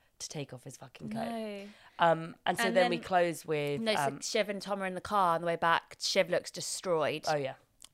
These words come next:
Speaker 2: Tom also looks destroyed because he hasn't had a high that he thought he was gonna have. And she's like, "Sh-, do you wanna go out? You wanna go somewhere out, out?"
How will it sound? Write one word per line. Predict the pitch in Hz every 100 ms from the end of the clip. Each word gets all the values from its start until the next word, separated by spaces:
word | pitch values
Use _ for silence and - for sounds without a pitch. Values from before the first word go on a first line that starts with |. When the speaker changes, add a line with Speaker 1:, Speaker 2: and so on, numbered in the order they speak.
| -
Speaker 2:
Tom | - 214 208
also | - 190 202 196
looks | 160 -
destroyed | 175 - 170 160
because | 160 - 156 -
he | 185
hasn't | 180 165 156
had | 156
a |
high | 139 156 151 147
that | 147
he | 143
thought | 170 147
he | 139
was |
gonna | 139 143 143
have. | 143 143 - - - -
And | - 170
she's | -
like, | 220 220
"Sh-, | -
do | 247
you | 226
wanna | 254 247
go | 233
out? | 240 233
You |
wanna | 240
go | 240
somewhere | 233 233 214
out, | 202 240
out?" | 254 262 -